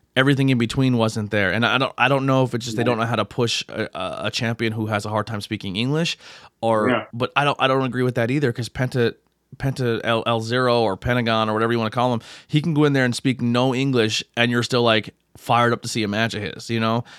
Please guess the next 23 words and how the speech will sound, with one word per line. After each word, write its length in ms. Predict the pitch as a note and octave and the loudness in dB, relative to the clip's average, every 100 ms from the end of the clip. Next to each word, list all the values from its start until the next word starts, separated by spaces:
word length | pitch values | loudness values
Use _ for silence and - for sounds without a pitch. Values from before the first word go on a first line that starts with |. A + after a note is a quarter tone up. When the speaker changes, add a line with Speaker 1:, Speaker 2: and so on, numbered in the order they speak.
| - - - | -20 -12 -6
Speaker 1:
It 80 | B2+ | -2
just, 180 | C3+ | 2
Speaker 2:
Yeah. 100 | A#2+ | 2
Speaker 1:
I 60 | D3 | 2
just 140 | D3 | 0
think 100 | D#3+ | 0
it 20 | D3 | 2
was 80 | B2+ | 2
a 60 | |
really 200 | B2 B2+ | 2 2
big 180 | A#2 A2+ | 2 0
missed 180 | A#2 A2+ | -2 -2
opportunity 500 | G#2+ A2 B2 A2 G#2+ | -2 -2 -2 -2 -2
for 180 | G2+ G#2+ | -2 0
all 120 | G#2 | 0
three 160 | - G#2 | 0 -4
champions, 560 | A2 G2+ G2+ F#2+ F#2 - | -2 -2 -4 -6 -6 0
all 140 | A2 | 0
three 160 | A#2 G#2+ | 0 -2
women's 220 | G#2 G2 | -2 -4
champions. 460 | G#2+ F#2 F#2+ F2 G2 | -4 -4 -6 -8 -8
I 60 | |
just, 200 | G2+ A2 | -8 -8